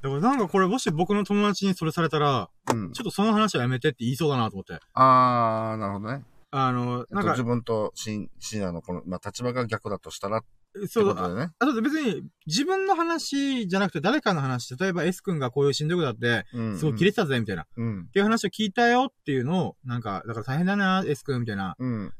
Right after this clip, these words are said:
Speaker 1: とかを、経由して聞くのいいんですよ。
Speaker 2: あ、この軽い感じでね。
Speaker 1: そうそうそうそう。
Speaker 2: うん。
Speaker 1: それは当事者じゃないんだよ。
Speaker 2: うんうんうん。
Speaker 1: だって当事者って怒ったりだとか、
Speaker 2: うん。
Speaker 1: すごいムカつい、ムカついて、かつへこんでたりとかするんで、
Speaker 2: うん。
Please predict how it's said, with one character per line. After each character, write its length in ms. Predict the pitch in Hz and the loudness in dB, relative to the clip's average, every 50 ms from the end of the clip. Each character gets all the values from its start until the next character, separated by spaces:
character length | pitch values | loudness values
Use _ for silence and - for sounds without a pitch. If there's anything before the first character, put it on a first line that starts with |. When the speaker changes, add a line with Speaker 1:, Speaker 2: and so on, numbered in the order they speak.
| - - | -12 -6
Speaker 1:
と 100 | - 220 | -6 -4
か 260 | - 240 240 240 254 | 0 2 4 4 4
を、 240 | 302 294 220 - - - - - - - - - | 4 2 0 0 -2 -10 -20 -20 -20 -20 -18 -8
経 200 | - - 294 330 | 0 2 6 6
由 80 | 330 294 | 6 6
し 40 | |
て 80 | - 240 | 4 -2
聞 100 | - - | -4 -2
く 80 | 240 196 | 0 0
の 60 | 135 | 0
い 60 | 113 | 0
い 20 | |
ん 20 | 98 | -2
で 40 | 92 | -4
す 60 | - | -8
よ。 60 | - _ _ - | -16 _ _ -10
Speaker 2:
あ、 100 | - 104 | -8 -4
こ 100 | 117 107 | -2 -2
の 100 | 101 - | -2 -2
軽 400 | - - 120 120 117 113 113 113 | -2 -2 -2 0 0 0 -2 -2
い 40 | 113 | -4
感 200 | - - 90 87 | -6 -6 -6 -6
じ 80 | 85 | -6
で 120 | 80 80 85 | -8 -8 -8
ね。 120 | 123 135 - | -8 -8 -8
Speaker 1:
そ 40 | 226 | -8
う 40 | 196 | -2
そ 100 | - 285 | 0 0
う 20 | 214 | 2
そ 60 | 220 | 2
う 20 | |
そ 80 | 190 175 | 2 0
う。 120 | 160 156 - | 0 0 0
Speaker 2:
う 20 | 117 | 2
ん。 60 | - | 2
Speaker 1:
そ 80 | 254 277 | 2 4
れ 60 | 311 | 4
は 180 | 320 254 - - - _ - - | 4 2 2 0 -8 _ -12 -2
当 200 | - 285 302 285 | 2 2 2 2
事 60 | 262 | 0
者 80 | - 170 | 0 -2
じ 60 | 131 | 0
ゃ 40 | 110 | 0
な 80 | 107 | 0
い 40 | 101 | -2
ん 20 | |
だ 80 | 87 80 | -4 -6
よ。 40 | _ _ _ - | _ _ _ -4
Speaker 2:
う 60 | 117 | -4
ん 40 | 120 | -4
う 40 | 95 | -4
ん 20 | 80 | -2
う 20 | |
ん。 100 | 104 95 | -2 0
Speaker 1:
だ 80 | 175 185 | 0 2
っ 20 | |
て 60 | 175 | 4
当 160 | 277 339 370 | 6 6 6
事 100 | 330 330 | 6 6
者 40 | 285 | 2
っ 40 | 185 | 0
て 80 | - 135 | 0 -2
怒 200 | - 147 - - | -6 -2 0 0
っ 60 | - _ | 0 _
た 100 | - 180 | 4 2
り 60 | 143 | 2
だ 100 | 123 113 | 2 2
と 80 | 101 95 | -2 0
か、 320 | 117 110 107 98 92 - _ - | 0 -2 -2 -2 -4 -8 _ -4
Speaker 2:
う 80 | 123 | -2
ん。 40 | 127 | 0
Speaker 1:
す 280 | 123 117 113 139 147 147 | 0 0 0 0 0 2
ご 180 | 147 226 247 | 4 6 6
い 60 | 233 175 135 123 - - | 6 4 4 0 -4 -4
ム 120 | 131 139 | -4 -2
カ 100 | - 156 | -2 -2
つ 120 | - - 151 | -2 0 -2
い、 100 | 135 - - | -4 -4 -6
ム 100 | - 127 | -8 -6
カ 120 | 123 143 127 | -6 -6 -6
つ 100 | - 156 | -6 -8
い 80 | 156 | -8
て、 160 | - - 233 - | -2 -2 -2 0
か 120 | 156 139 | -2 -4
つ 180 | - - 113 104 | -4 -2 -2 -2
へ 120 | 139 147 | 0 0
こ 120 | - 147 | 0 0
ん 60 | 151 147 | 2 2
で 80 | 147 | 0
た 60 | 139 | 0
り 60 | 123 104 | -2 -4
と 60 | 98 | -6
か 40 | - | -8
す 80 | - | -6
る 80 | 107 101 | -6 -4
ん 40 | 101 | -2
で、 140 | 113 113 | 0 0
Speaker 2:
う 40 | 120 | 0
ん。 280 | 127 117 104 98 92 | 0 0 -2 -4 -8